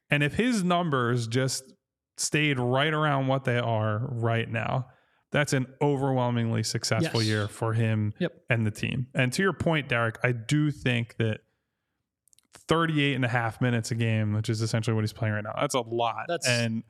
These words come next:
Speaker 2: I, I would say that's too much, even for
Speaker 1: Yes.
Speaker 2: young legs like Maxey. And that goes into part of my, my, my, my, I don't wanna say annoyance with Nurse, but that goes in part into my grade too.
Speaker 1: Yes.
Speaker 2: Um,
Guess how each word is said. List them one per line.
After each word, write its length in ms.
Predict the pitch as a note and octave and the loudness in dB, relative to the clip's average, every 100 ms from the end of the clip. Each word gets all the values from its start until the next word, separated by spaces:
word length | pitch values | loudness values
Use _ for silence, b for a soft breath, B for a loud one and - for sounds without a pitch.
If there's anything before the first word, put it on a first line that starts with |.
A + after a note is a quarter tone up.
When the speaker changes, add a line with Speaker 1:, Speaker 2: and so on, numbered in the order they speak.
| - | -4
Speaker 2:
I, 120 | G#3 A3+ | -2 0
I 140 | A3+ | 0
would 180 | A#3 B3 | 0 0
say 140 | A3+ | 0
that's 240 | F#3 E3+ - | 0 -2 -4
too 180 | - D#3+ | -4 -2
much, 240 | C#3 - | -4 -4
even 220 | G3+ G3+ | -2 0
for 140 | G#3 C#3+ | 0 2
Speaker 1:
Yes. 100 | E3+ | 2
Speaker 2:
young 160 | E3 | 0
legs 260 | D#3 D3+ C#3 | 0 -2 -2
like 200 | C#3+ - | -6 -6
Maxey. 420 | C3+ - - - | -10 -8 -12 -6
And 100 | G3 | 0
that 120 | B3 C#4+ | 0 0
goes 160 | D4 | -2
into 140 | C#4 A#3+ | -2 0
part 220 | A#3 A3 | 0 0
of 40 | |
my, 220 | F#3+ E3+ F3 | 0 0 -2
my, 240 | F3 D#3+ C#3+ - | -4 -2 -4 -8
my, 160 | D#3+ C#3+ - | -8 -8 -6
my, 220 | D#3 C3+ - - | -6 -4 -6 -4
I 60 | |
don't 80 | F#3+ | -2
wanna 120 | F3+ | -2
say 380 | C#3+ C#3+ B2+ - - _ _ _ _ _ - | -2 -4 -4 -8 -14 _ _ _ _ _ -2
annoyance 560 | C#3+ E3 G3 F3+ D#3 - | 0 2 2 0 -2 -4
with 200 | C#3+ - | -6 -4
Nurse, 220 | C3 C#3 | -4 -4
but 160 | - | -2
that 160 | A3 A3 | -2 0
goes 140 | A3 | 0
in 120 | A3 A3 | 0 0
part 200 | A#3 A3 | 0 2
into 140 | G#3+ | 2
my 140 | F#3+ | 2
grade 320 | E3 G3 F#3+ D3 | 0 0 -2 -2
too. 300 | G#3 C3+ C#3+ _ _ C3+ | -4 -4 -10 _ _ -4
Speaker 1:
Yes. 120 | B2 | -2
Speaker 2:
Um, 200 | C#3+ | 0